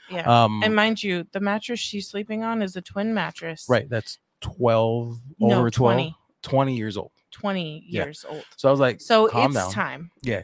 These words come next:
Speaker 2: You're
Speaker 1: Okay.
Speaker 2: sleeping on a
Speaker 1: <laughs>
Speaker 2: twenty-year-old twin mattress.
Speaker 1: <laughs> Right. She's like, "I only need a
Speaker 2: So
Speaker 1: twin." I'm like, "You only need a
Speaker 2: it's,
Speaker 1: twin.
Speaker 2: and I was like,
Speaker 1: But
Speaker 2: and
Speaker 1: if you don't
Speaker 2: Right.
Speaker 1: move in here, then this is a
Speaker 2: Right.
Speaker 1: guest room,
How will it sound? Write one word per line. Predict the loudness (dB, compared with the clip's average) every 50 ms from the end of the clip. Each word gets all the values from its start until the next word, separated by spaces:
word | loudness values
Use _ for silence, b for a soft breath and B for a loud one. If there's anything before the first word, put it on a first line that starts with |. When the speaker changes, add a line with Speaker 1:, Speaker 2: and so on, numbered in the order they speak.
| -8 -12
Speaker 2:
You're | -6 -2 0 0
Speaker 1:
Okay. | 2 2 2
Speaker 2:
sleeping | 2 2 2 2
on | 2 2
a | 0
Speaker 1:
<laughs> |
Speaker 2:
twenty-year-old | -2 -4 -6 -4 -2 -2 0 0 0 2 4 4 2 2 0
twin | -4 -2 -2 -2 0
mattress. | -2 -2 -4 -4 -6 -10 -10 -8
Speaker 1:
<laughs> | -8 -8 -6 -2
Right. | 0 0 0 0 -4
She's | -10 -12 -10 -10
like, | -8 -4 -2
"I | -2
only | -2 0 -2 -2
need | 0 0
a | 0 0 -2
Speaker 2:
So | -2
Speaker 1:
twin." | -2 -2 0 0
I'm | 0 -2
like, | -2 -4 -6 -6 -10
"You | -6 -4 -2 0 0 0 0 0
only | 0 0 0 -2
need | -2 -2 -4
a | -4
Speaker 2:
it's, | -6 -8 -10
Speaker 1:
twin. | -12 -14 -12 -10 -8
Speaker 2:
and | -4 -2
I | 0 0
was | 2 2
like, | 2 2
Speaker 1:
But | 4 4 4
Speaker 2:
and |
Speaker 1:
if | 4 2 2
you | -2 0 2 2 2 4
don't | 4 4 4 4 4
Speaker 2:
Right. | 2 0
Speaker 1:
move | 0 0 0
in | 0 -2 -2
here, | -2 -2 -2 -4
then | -4 -4 -4 -4 -4
this | -6 -6 -6 -8
is | -6 -2
a | 0 2
Speaker 2:
Right. | 2 4
Speaker 1:
guest | 2 2 0 -2 -6 -4
room, | -2 0 0 0 0 -2